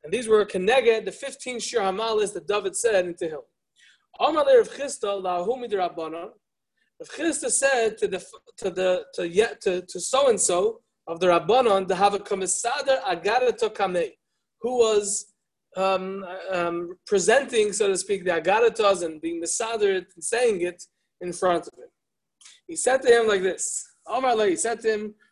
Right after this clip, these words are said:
he said, "Mi shmi aloch,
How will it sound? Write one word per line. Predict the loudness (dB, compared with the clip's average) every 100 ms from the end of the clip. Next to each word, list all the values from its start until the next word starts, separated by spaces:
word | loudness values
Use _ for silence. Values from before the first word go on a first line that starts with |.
| _ _ _ _ _ _
he | -12
said, | -6 0 4 4 4
"Mi | 0 6 8 8
shmi | 6 -8 -4 0 2
aloch, | 2 0 0 -4 -12 -20